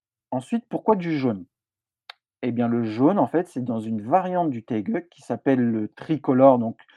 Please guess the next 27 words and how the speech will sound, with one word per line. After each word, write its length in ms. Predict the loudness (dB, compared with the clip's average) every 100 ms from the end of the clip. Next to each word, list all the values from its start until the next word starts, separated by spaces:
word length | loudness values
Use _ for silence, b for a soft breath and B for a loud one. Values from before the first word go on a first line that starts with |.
| b b -6
euh, 480 | -4 -4 -6 -8 -8
Samsekui 760 | 0 0 2 -2 0 0 0
Taegeuk, 560 | -2 2 4 2 0 _ b b b _ _
qui, 400 | -6 -2 -4 -6 _ _ _ _ _ _ _
lui, 640 | 0 2 2 2 2 2 0
viendrait 420 | -2 2 2 2
apporter, 320 | 2 0 -4
et 140 | -2 2
voilà, 280 | 4 4 4
et 80 |
là 120 | 2 2
qu'on 160 | -2
retrouve 500 | 0 0 2 0 0 -2
ici 420 | -12 -8 -6 -8
sur 320 | -10 -8 -6
un 180 | -4 -4
book, 300 | -2 -2 -4 _ _
qui 60 |
est 40 | -10
un 80 | -4
tambour 420 | 0 2 0 -2
traditionnel 480 | -6 -6 -6 -8 -6
coréen, 420 | -6 -2 -2 -2 -8 B B -20
et 80 |
qui 140 | -8 -2
viendrait 340 | 0 2 0
rajouter 760 | 0 -2 -2 -2 -6 -2 -2